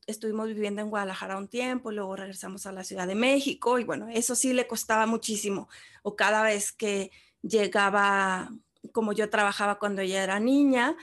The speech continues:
pues, eh, siempre, la verdad es que tuve ángeles. Yo <laughs> siempre digo que Dios me ha bendecido porque tenía ángeles, eh, señoras que, que me hacían el favor de cuidarlas o de, de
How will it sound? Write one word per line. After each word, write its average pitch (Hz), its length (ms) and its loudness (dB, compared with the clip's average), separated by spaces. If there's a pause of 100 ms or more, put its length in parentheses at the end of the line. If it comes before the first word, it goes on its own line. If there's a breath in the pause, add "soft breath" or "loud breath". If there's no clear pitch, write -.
(320 loud breath)
pues, 240 480 0
eh, 226 640 -2 (140)
siempre, 226 840 0
la 220 140 -4
verdad 208 220 -2
es 226 100 -4
que 208 400 -6 (520 soft breath)
tuve 254 280 4
ángeles. 262 720 4
Yo 240 140 2
<laughs> - 0 -
siempre 277 540 6
digo 269 360 0
que 247 220 -2 (280 loud breath)
Dios 240 240 4
me 254 100 2
ha 262 40 2
bendecido 247 560 0
porque 254 220 -4
tenía 226 360 0
ángeles, 247 640 -4
eh, 208 360 -8
señoras 220 600 -4
que, 208 280 -10 (280 soft breath)
que 240 100 -4
me 226 120 0
hacían 220 280 -4
el 247 140 -4
favor 220 400 -4
de 220 240 -4
cuidarlas 233 760 -2
o 220 120 -6
de, 202 440 -6 (360 loud breath)
de 202 760 -4